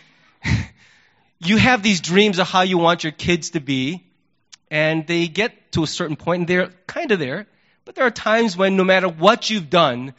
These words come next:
a child will go wayward, right? And so it does create a little bit of anxiety.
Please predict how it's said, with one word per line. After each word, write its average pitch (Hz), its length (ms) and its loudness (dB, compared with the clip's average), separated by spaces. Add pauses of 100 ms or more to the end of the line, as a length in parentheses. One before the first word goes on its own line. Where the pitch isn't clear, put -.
(260)
a 156 80 -8
child 165 520 -2
will 147 140 -6
go 131 220 -4
wayward, 117 480 -8
right? 117 220 -12 (920)
And 151 80 -4
so 196 220 4
it 202 180 -2
does 285 220 -2
create 208 280 4
a 196 40 2
little 196 220 2
bit 175 440 -2
of 160 80 -4
anxiety. 156 580 0